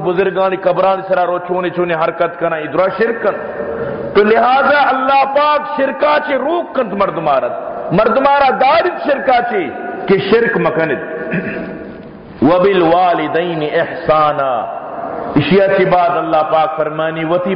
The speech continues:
ماں تو پتا نہیں گوما شریں سلوکا پیش بھی آئے۔ انسان کے ماں تو پت آوتی والدین وقت کے حقوق ادا کن۔ تو یہ انسان ہے،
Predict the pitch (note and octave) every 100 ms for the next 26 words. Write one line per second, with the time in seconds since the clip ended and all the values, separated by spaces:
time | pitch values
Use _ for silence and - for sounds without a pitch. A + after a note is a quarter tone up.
0 | F3 A3 C#4 D4 C#4 A#3+ A3+ A3+ A3+ A3
1 | G3 F#3 F#3+ F#3+ E3+ F#3 F#3+ G3+ G3 -
2 | E3+ E3+ D3+ C#3+ C#3 C3 A2 G#2+ G#2 F#2+
3 | - - - - - - - - - -
4 | F#3 G#3+ G#3 C4 D4+ D4+ C4+ B3+ B3+ D4
5 | D#4+ D#4+ - C5 - - - - - -
6 | - - - - G#3 A#3+ C4 C4 C#4+ A#3+
7 | A#3+ B3+ C4+ C4+ E4 E4+ D#4 D4 - C#4
8 | C4+ A#3+ C4+ - B3+ A#3 A3+ A3+ A3+ G#3+
9 | G3+ F3 - - - - - - - -
10 | A3+ A#3+ A#3+ A#3 - C#4 D4+ D#4+ D#4 C#4
11 | F#3